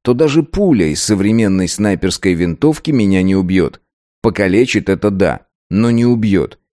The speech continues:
И опять-таки, если место, куда попадет гипотетический снаряд, будет защищено кожей.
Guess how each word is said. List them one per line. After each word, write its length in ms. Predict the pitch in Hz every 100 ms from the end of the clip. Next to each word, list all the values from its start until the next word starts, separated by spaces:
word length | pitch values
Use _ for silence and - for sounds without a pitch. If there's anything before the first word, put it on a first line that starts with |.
| _
И 80 | -
опять-таки, 880 | 104 101 135 135 - 101 82 69 - _ -
если 500 | 95 135 143 117 117
место, 460 | 120 147 110 95
куда 220 | 90 95
попадет 500 | 85 95 95 95 87
гипотетический 880 | 80 92 104 92 113 117 92 85 90
снаряд, 480 | 82 90 90 143 143
будет 400 | 85 95 95 113
защищено 680 | 123 113 95 - 92 85 80
кожей. 560 | - 147 90 69 -